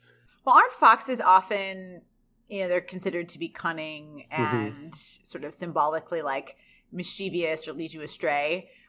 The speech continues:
Speaker 1: Which is
Speaker 2: Yeah.
Speaker 1: interesting if that would be the sort of
Speaker 2: Oh.
Speaker 1: characterization that the fox would be like, "Go back, run away from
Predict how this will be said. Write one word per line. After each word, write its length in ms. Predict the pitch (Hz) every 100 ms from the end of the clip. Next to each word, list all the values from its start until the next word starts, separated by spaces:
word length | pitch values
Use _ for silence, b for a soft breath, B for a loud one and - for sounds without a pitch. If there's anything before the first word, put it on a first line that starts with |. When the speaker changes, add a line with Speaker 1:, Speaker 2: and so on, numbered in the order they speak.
| -
Speaker 1:
Which 160 | 233
is 80 | 254
Speaker 2:
Yeah. 80 | 220
Speaker 1:
interesting 720 | 277 262 240 233 214 202 196 -
if 160 | 208
that 200 | 208 196
would 160 | 190 185
be 120 | 190
the 280 | 170 170 190
sort 200 | 214 214
of 120 | 208
Speaker 2:
Oh. 40 | 202
Speaker 1:
characterization 1400 | 196 190 170 156 143 120 185 190 190 190 170 165 160
that 400 | - 175 170 - -
the 80 | 180
fox 520 | - 185 175 180 -
would 140 | 185
be 160 | 165 170
like, 380 | 175 160 165 -
"Go 280 | 208 220 226
back, 460 | 208 202 214 214
run 200 | 196 190
away 420 | 202 180 180 185 190
from 840 | - 180 165 165 160 160 160 156